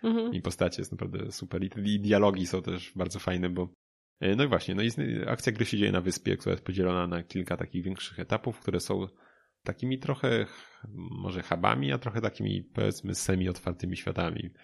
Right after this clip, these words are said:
Speaker 2: I możemy sobie tam dowolnie gdzieś pokręcić się, powchodzić do jakichś domków i tak dalej, y, czy też, y, no właśnie poeksplorować tak dosyć swobodnie. Jest dużo też postaci właśnie na tych mapach, do których możemy właśnie zagadać, y, czasem możemy właśnie ich,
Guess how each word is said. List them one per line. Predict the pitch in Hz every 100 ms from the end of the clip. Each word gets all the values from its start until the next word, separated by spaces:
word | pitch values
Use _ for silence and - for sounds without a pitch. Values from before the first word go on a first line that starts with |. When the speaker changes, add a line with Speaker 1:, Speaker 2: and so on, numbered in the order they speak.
| - -
Speaker 2:
I |
możemy | 95 92 87
sobie | 90
tam | 87 87
dowolnie | 87 85 85
gdzieś | 85
pokręcić | - 87 95 92 90 -
się, | 104 95
powchodzić | 90 - 90 85
do | 85
jakichś | - 87
domków | 87 90 - 95
i |
tak | - 87
dalej, | 87 90 92 98 - - - _ _ -
y, | 85 85
czy | -
też, | 80 80 78 - -
y, | 104 - - 139 127
no |
właśnie | 175 165 156
poeksplorować | 117 - 110 95 80 -
tak | -
dosyć | 85 - -
swobodnie. | - 92 82 82 95 104 _ _ _ _ -
Jest | 104 104 117
dużo | 110
też | 104 95
postaci | 92 - 92 92
właśnie | 90 - 87
na | 85
tych | 90 -
mapach, | 90 - 90 -
do | 92
których | - 92 -
możemy | 90
właśnie | 87 85 92
zagadać, | 87 87 90 90 87 85 - -
y, | - 92 95
czasem | 85 92
możemy | 87 85 82
właśnie | 85 87 90
ich, | 87 -